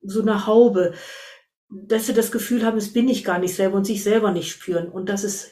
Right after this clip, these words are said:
hilfreich ist, wenn die Rituale haben. Also wenn sie Rituale haben, jeden Morgen meditiere ich und das halte ich durch und danach gehe ich mit dem Hund spazieren. Also, <laughs> die, und dass diese Rituale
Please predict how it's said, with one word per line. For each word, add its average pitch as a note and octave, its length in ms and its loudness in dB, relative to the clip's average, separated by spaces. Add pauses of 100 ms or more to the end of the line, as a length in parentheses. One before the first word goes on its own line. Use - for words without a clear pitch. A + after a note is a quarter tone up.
hilfreich A#3+ 600 0
ist, G#3+ 240 -6
wenn A3+ 100 0
die A3 80 0
Rituale A3 580 -2
haben. C#3+ 320 -10 (760)
Also G3 200 0
wenn G#3+ 120 4
sie G#3+ 120 0
Rituale A3 560 0
haben, A3 540 0
jeden G#3+ 320 -2
Morgen G#3+ 440 2
meditiere G3+ 460 -2
ich G#3 120 -4
und G#3 40 -2
das G3 180 -2
halte G3+ 220 0
ich - 240 -8
durch A3+ 340 0
und G#3 120 2
danach G#3 260 2
gehe G#3+ 120 0
ich G3+ 100 -2
mit G3+ 120 0
dem G3+ 120 0
Hund G#3+ 140 0
spazieren. - 560 -8 (260)
Also, A3 200 2 (280)
<laughs> - 280 -20
die, B3 260 6 (340)
und G3+ 240 2
dass A3 220 0
diese A#3 520 -2
Rituale A#3 880 0